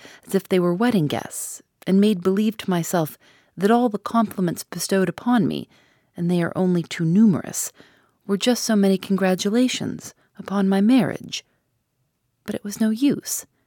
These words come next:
Eleanor knew it was no use. She has gone to her room to pray, while I,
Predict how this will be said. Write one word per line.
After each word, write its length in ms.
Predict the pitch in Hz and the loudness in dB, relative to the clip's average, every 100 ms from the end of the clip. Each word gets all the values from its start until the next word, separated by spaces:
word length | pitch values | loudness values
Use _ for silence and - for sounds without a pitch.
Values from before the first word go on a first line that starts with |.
| _ _ _ _ - | _ _ _ _ -6
Eleanor 420 | 220 180 - - - - - | -2 -2 -4 -12 -20 -8 2
knew 160 | 202 196 | 4 4
it 120 | - | 0
was 160 | 175 | 0
no 120 | 185 175 | 2 2
use. 640 | 190 254 - - - - _ _ _ _ _ | 2 2 0 -6 -12 -14 _ _ _ _ _
She 140 | - 254 | 0 0
has 120 | 220 | 2
gone 220 | 214 202 | 2 2
to 80 | 190 | 2
her 140 | 185 | 0
room 340 | 180 247 147 131 | 2 2 2 -2
to 100 | - | -6
pray, 500 | - 254 202 147 139 - - - - | -8 -4 -2 -4 -8 -14 -20 -16 -4
while 180 | 175 117 | 0 2
I, 400 | 196 202 185 | 4 2 0